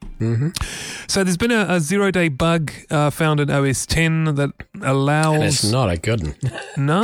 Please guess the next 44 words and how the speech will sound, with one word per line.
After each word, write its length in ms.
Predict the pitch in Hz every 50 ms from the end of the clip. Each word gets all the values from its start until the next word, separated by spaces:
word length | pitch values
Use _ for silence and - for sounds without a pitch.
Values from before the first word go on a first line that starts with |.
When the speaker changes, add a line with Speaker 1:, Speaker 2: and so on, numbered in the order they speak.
| 247
Speaker 2:
It 200 | 208 135 110 101 - - - - - - -
allows 380 | - 165 170 165 165 175 180 185
Speaker 1:
Well, 200 | - - 196 196
it 100 | 190 -
depends 340 | 156 147 185 180 139 120 110
on 140 | 110 104 104
what 160 | 107 107 -
side 280 | - 131 117 117 110 104
you 100 | 104 104
are 220 | 107 120 117 113 120
on. 120 | 117 101
If 120 | 87 90 -
you 80 | 131 143
want 180 | 151 139 98
to 80 | - 110
be 140 | 101 107 107
able 280 | 107 107 101 104 101
to, 260 | 95 - 101 92 90 87 - - - - _ -
you 60 | 87
know, 200 | 87 92 107 127 131 - - - - - _
<laughs> 0 | 117 - - - - - - - - - - _
escalate, 840 | - 123 120 - - - - 101 95 101 104 - - - - - - 127
um, 280 | 117 101 101 98 98
the 80 | 92 98
privileges 680 | - - 117 104 - 104 101 98 101 107 131 147 135
of 300 | 117 98 95 92 90 -
the 300 | - 98 98 95 92 92 87
malicious 540 | 92 92 95 107 110 - 107 101 - - -
things 380 | - - 110 110 123 135 127 -
that 80 | 90 -
you 120 | 98 107
want 180 | 98 101 101 -
to 80 | -
run 200 | 92 101 113 110
on 120 | 98 95 101
other 140 | 113 101
people's 300 | 92 - 120 113 - -
computers, 460 | - 113 98 95 151 180 156 120 127 -
then 160 | 127 156 -
it's 120 | 151 -
a 120 | 160 107 92 - _ -
really 540 | 147 165 - 247 254 269 277 254 226 185 131
good 220 | 107 113 113 98
one. 220 | 101 92 80 73